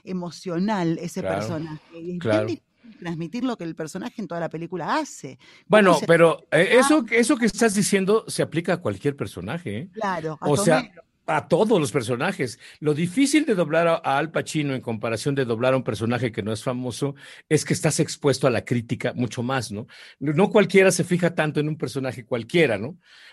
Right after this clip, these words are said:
Speaker 2: Pero si vas a doblar a Al Pacino, pues todos los ojos te dicen, "A ver cómo doblaste a Al Pacino, idiota", ¿no?
Speaker 1: Totalmente,
Speaker 2: Entonces,
Speaker 1: totalmente.
Speaker 2: esa es la cosa.
Speaker 1: Y
Speaker 2: Pero
Speaker 1: también
Speaker 2: por lo demás es lo mismo. Tienes una responsabilidad profesional de doblarlos a todos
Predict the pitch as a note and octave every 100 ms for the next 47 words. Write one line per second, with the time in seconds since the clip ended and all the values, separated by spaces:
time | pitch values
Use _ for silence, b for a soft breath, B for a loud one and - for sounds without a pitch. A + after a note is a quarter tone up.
0 | B D#3 D3 C#3 C#3 E3 F3 E3+ D#3 D#3
1 | D3+ D3+ D#3+ E3+ F3 F3 D#3+ D#3 D3 C#3+
2 | C#3 C3+ B2+ D3 D#3 D3 D3+ C#3 D3 D3
3 | C#3 C#3+ C3+ C#3+ C#3+ C3+ C3 C#3+ C#3+ B2+
4 | A#2+ F3 G3+ F#3 - E3+ E3 E3+ E3 -
5 | F#3 D#3 G#3 G3+ _ _ - B2 A2+ C3+
6 | D3+ G3 F3 F3 G#3 G#3+ G3+ D#3+ F#3 F3+
7 | F#3 F#3 G3+ G#3+ A#3 G#3 F3 D#4 D#4 E3
8 | G2+ B B B C#3+ D#3 E3+ F3 E3 E3
9 | D3 - C3 B2 B2+ D3 D#3 C#3+ D3 D3
10 | C#3 D3 D#3 B2+ A2+ C3+ E3+ D3+ - C3
11 | E3 F3+